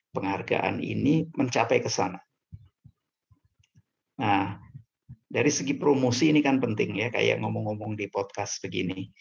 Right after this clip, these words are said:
Bagaimana, em, lembaga, eh, award atau prize ini mendorong orang untuk tertarik ke sana.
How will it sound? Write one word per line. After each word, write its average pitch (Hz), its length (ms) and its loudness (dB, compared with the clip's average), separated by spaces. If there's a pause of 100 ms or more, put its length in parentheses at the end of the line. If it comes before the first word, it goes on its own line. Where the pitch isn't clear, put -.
(380)
Bagaimana, 139 960 4
em, 107 640 0
lembaga, 104 760 0 (960)
eh, 95 560 -2 (100)
award 107 480 2
atau 92 320 -4
prize 90 460 -4
ini 120 340 0 (320)
mendorong 110 720 2 (400)
orang 117 400 2
untuk 104 320 -4
tertarik - 560 -4
ke - 60 -10
sana. 90 340 -6